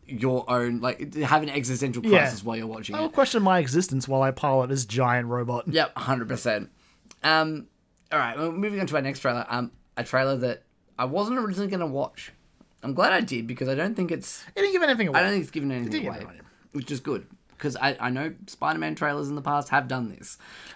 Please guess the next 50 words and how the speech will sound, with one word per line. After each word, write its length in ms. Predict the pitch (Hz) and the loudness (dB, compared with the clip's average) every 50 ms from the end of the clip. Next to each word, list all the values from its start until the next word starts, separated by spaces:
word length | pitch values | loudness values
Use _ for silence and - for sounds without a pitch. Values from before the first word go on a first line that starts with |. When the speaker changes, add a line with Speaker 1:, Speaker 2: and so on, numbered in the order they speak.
| - - - | -20 -8 -2
Speaker 1:
Um, 140 | 123 135 131 | 0 2 2
Speaker 2:
Plus, 180 | 123 120 120 | 2 2 0
fa-, 420 | - - - - - 156 151 - - | -2 -4 -8 -6 -2 0 0 0 2
infamously, 460 | 196 214 208 180 151 139 - - 139 | 0 0 0 0 0 0 0 0 0
Spider-Man 800 | 131 - - 151 139 135 131 131 131 127 123 123 123 123 120 113 117 | -2 -2 -2 0 0 0 0 -2 -2 -2 -2 -2 -2 -4 -4 -6 -4
One 240 | 127 143 175 147 120 | -2 0 0 0 -2
did, 260 | 117 110 104 104 - | -4 -8 -10 -8 -2
Speaker 1:
Yeah. 240 | - 196 170 139 147 | 2 2 2 2 2
Speaker 2:
when 100 | 151 143 | -2 -4
its 140 | 135 - - | -6 -6 -4
E 120 | 170 151 139 | -4 -4 -2
three 260 | - 139 139 165 160 | -2 0 2 2 4
reveal, 360 | 135 123 113 120 120 113 113 | 2 0 -2 -4 -8 -4 0
so 60 | - 208 | 4 6
Speaker 1:
Yeah, 280 | 202 170 135 123 127 131 | 6 6 6 4 2 2
Speaker 2:
I 100 | 160 196 | 4 6
Speaker 1:
yeah. 0 | |
Speaker 2:
don't 200 | 247 294 294 208 | 6 6 6 4
blame 300 | 180 185 208 262 269 226 | 4 4 4 4 4 2
you 80 | 196 170 | 0 0
for 100 | 165 170 | 0 0
being 260 | 156 165 165 156 156 | 0 0 0 0 0
apprehensive. 600 | 156 151 - 127 120 147 147 143 - 117 104 98 - | -2 -2 -2 -2 -2 -2 -2 -2 -4 -6 -6 -10 -10
Speaker 1:
Yeah, 260 | 160 165 139 - - - | -8 -6 -6 -6 -8 -8
exactly. 420 | - 143 135 117 139 131 - 123 110 | -6 -6 -4 -2 -2 -2 -2 -2 -2
Especially 400 | - 135 127 165 175 170 180 196 | -2 -2 0 0 0 0 2 2
after 200 | 185 170 156 151 | 2 2 0 -2
the 100 | 151 147 | -4 -2
last 480 | 139 143 160 180 180 180 185 - - _ _ | 0 2 4 4 4 2 0 -4 -14 _ _
trailer 300 | - - 143 143 147 147 | -4 -2 0 0 0 0
and 120 | 135 131 | -2 -4
the 60 | 127 104 | -4 -6
gameplay 480 | - 110 120 117 - 120 117 117 120 - - | -6 -6 -6 -6 -4 -4 -6 -6 -6 -6 -6
demo 200 | 110 110 113 113 | -4 -4 -4 -4
that 100 | 110 95 | -6 -6
we 80 | 107 104 | -8 -8
saw 240 | - - 101 98 101 | -8 -6 -6 -6 -6
of 100 | 98 95 | -8 -8
this, 180 | 101 98 - - - - | -10 -12 -12 -14 -12 -10
uh, 300 | 98 98 87 69 - - - _ - | -8 -8 -8 -10 -12 -14 -18 _ -16
for, 200 | - - 110 95 | -10 -10 -8 -8
for 140 | - - 113 | -8 -10 -8
Marvel 300 | 107 104 101 98 98 98 | -8 -8 -8 -8 -10 -12
Spider-Man 460 | - - 110 104 101 98 98 98 92 | -8 -6 -6 -4 -4 -4 -6 -8 -8
Two, 300 | - - 104 98 95 95 - - - - - _ _ - | -8 -8 -6 -6 -6 -6 -8 -14 -20 -20 -20 _ _ -8
I 60 | 110 | -8
was 160 | 107 101 98 98 | -8 -8 -8 -8
like, 340 | 101 101 98 - - _ _ _ _ _ - | -8 -8 -10 -12 -16 _ _ _ _ _ -6
"I'm 140 | 120 117 98 | -4 -4 -4
good. 320 | - 95 107 98 - | -4 -6 -8 -8 -8